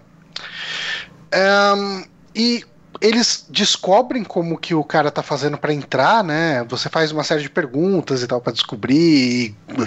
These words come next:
o que que tá acontecendo exatamente. Eles descobrem como que o, o assaltante tá entrando, eles conseguem fazer uma tocaia pra ele. E daí o parceiro do seu personagem, que é o Miles, né, o parceiro dele é o Bill, ah,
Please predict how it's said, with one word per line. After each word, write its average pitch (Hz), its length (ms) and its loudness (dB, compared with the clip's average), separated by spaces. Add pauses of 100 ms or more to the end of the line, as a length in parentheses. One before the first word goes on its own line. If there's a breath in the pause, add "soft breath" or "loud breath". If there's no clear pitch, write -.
(260 loud breath)
o 139 80 -2
que - 120 -4
que - 80 -6
tá 135 100 0
acontecendo 131 440 -2
exatamente. 185 580 0 (520 loud breath)
Eles 185 220 4
descobrem 202 460 2
como 175 300 0
que - 160 -2
o, 165 260 4
o 147 200 2
assaltante 143 500 -2
tá 180 100 0
entrando, 247 720 2
eles 190 300 2
conseguem 180 500 0
fazer 165 220 -2
uma 165 120 0
tocaia 160 520 0
pra 196 200 2
ele. 226 300 0 (680 loud breath)
E 220 240 0
daí 226 280 4
o 226 40 0
parceiro 233 720 0
do 175 160 -2
seu 170 180 -2
personagem, 160 640 -2
que - 120 -8
é - 20 0
o 117 80 -2
Miles, 139 460 0
né, 135 180 0
o 120 160 0
parceiro 131 460 -2
dele 123 200 -2
é 127 60 0
o 127 60 -2
Bill, 175 340 2 (480 loud breath)
ah, 151 260 2